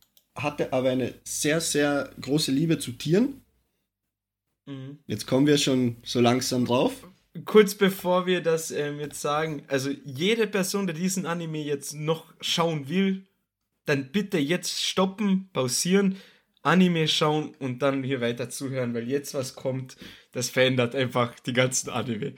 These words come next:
Speaker 1: Genau. Wie gesagt, also, äh, Odokawa war sehr affin, was Tiere angeht. Er mochte sie, er konnte ihnen in die Augen schauen, er hat sogar teilweise mit Tieren gesprochen. Und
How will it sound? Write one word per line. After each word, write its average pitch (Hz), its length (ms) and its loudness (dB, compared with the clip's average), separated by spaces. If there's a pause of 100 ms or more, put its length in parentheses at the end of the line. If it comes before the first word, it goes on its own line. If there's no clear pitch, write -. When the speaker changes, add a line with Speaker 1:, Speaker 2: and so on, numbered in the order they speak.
(260)
Speaker 1:
Genau. 143 340 4 (840)
Wie 156 120 4
gesagt, 143 360 2
also, 123 600 0
äh, 117 380 0 (120)
Odokawa 160 540 2
war 127 100 0
sehr - 320 0
affin, 151 500 0
was 120 340 -4
Tiere 196 280 2
angeht. 202 300 2
Er 123 80 0
mochte 135 340 0
sie, 165 300 0
er - 100 0
konnte 151 300 -2
ihnen 135 180 2
in 120 80 2
die 117 140 2
Augen 147 180 0
schauen, 143 220 0
er 123 200 0
hat 151 160 -4
sogar 147 200 0
teilweise 151 340 -2
mit 131 160 -2
Tieren 131 240 -2
gesprochen. - 680 -2 (1040)
Und 180 280 2